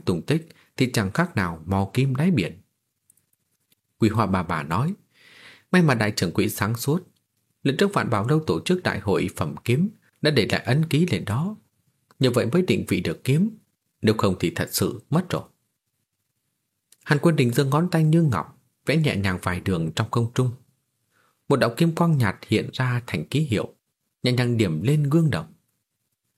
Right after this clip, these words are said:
Trong gương nổi lên một mảnh mây mù, mờ mịt ánh sáng. Chỉ thấy tinh quang lấp lóe nhưng không rõ tung tích, nàng thở dài. "Khi đó, để tránh bị Vạn Bảo Lâu phát hiện, ta lưu lại ấn ký quá yếu.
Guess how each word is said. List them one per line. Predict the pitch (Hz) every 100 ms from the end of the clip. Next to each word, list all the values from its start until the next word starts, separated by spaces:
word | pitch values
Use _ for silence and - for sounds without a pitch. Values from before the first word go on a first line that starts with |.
| _ _ _ -
Trong | 175
gương | 185 165
nổi | 95 -
lên | 160
một | 110 -
mảnh | 101 73 90
mây | 117
mù, | 113 85 69 - _ _
mờ | 107 90
mịt | 85 82 -
ánh | 117 131
sáng. | - 135 185 - _ _ _ _ _ _ _
Chỉ | 131 123
thấy | 165
tinh | 170 160
quang | 160 151 143
lấp | 185 -
lóe | 147 170 220 - _
nhưng | 110 98 95 -
không | 104 90
rõ | 92
tung | - 87 -
tích, | 147 - _ _ _ _
nàng | 135 127
thở | 98 82
dài. | - 92 - _ _ _ _ _ _ _ _ _ -
"Khi | 110
đó, | 87 87 131 160 - _ -
để | 113
tránh | 160 170
bị | -
Vạn | - 95 98
Bảo | 76 95
Lâu | 92
phát | - 156 -
hiện, | 95 - _ _ _ _ -
ta | 170
lưu | 170 156
lại | -
ấn | 127 139
ký | 139 180 -
quá | 147 180
yếu. | 147 165